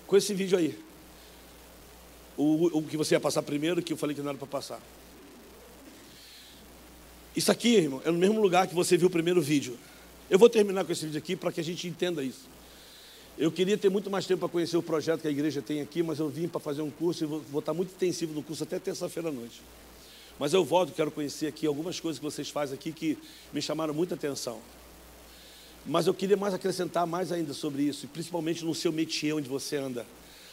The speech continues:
Aquele cara que você acha que ele não gosta de crente, na-, nada disso. Enxergue ele com outros olhos.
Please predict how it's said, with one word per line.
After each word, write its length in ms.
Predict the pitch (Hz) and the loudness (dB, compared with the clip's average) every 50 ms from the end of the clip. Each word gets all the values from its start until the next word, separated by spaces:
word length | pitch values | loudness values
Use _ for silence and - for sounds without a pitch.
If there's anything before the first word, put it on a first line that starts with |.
| - - | -16 -8
Aquele 300 | - 139 - - 165 151 | -8 -4 0 2 2 2
cara 300 | - - - 165 160 156 | 2 2 2 2 2 2
que 80 | 143 - | 0 -2
você 240 | 135 147 139 - 156 | -4 -4 -2 -2 -4
acha 140 | 143 - - | -4 -4 -4
que 60 | 147 | -6
ele 120 | 139 139 | -4 -4
não 120 | 135 131 127 | -4 -4 -4
gosta 160 | 120 127 123 | -6 -6 -8
de 100 | - - | -8 -6
crente, 460 | - 165 175 180 170 156 - - 165 | 0 2 2 2 2 0 -2 -6 -8
na-, 140 | 160 180 180 | -8 -6 -6
nada 240 | 180 196 220 233 208 | -6 -6 -4 -4 -4
disso. 360 | 151 151 151 - - - 123 107 - - - - - - - - - - - - - - - - | -2 -2 -6 -6 -6 -12 -16 -18 -20 -20 -20 -20 -20 -20 -20 -20 -20 -20 -20 -20 -20 -20 -16 -10
Enxergue 360 | - 143 - - 185 175 156 160 | -6 -4 0 2 2 2 4 4
ele 100 | 160 160 | 2 4
com 100 | - 156 | 2 0
outros 260 | 147 147 143 123 131 | -2 -2 -2 0 0
olhos. 240 | 147 143 135 117 | -2 -2 -2 -6